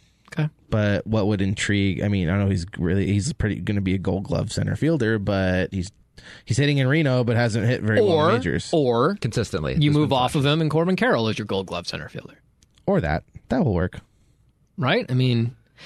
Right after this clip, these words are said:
Speaker 1: especially, see, a lot of this depends, too, for
Speaker 2: We've
Speaker 1: me.
Speaker 2: seen what he can do in center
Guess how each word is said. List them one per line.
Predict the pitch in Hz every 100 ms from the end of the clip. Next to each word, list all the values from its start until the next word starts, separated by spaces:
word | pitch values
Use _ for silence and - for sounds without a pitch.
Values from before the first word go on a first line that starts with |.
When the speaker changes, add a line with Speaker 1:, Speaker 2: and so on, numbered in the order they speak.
| - 160
Speaker 1:
especially, | - 226 247 247 190
see, | - 220
a |
lot | 202 269
of | 240
this | 185
depends, | 165 165 143 127
too, | 160 135
for | 120
Speaker 2:
We've | 127
Speaker 1:
me. | 143
Speaker 2:
seen | 175
what | 180
he | 156
can | 147
do | 175
in | 156
center | - 147 151 123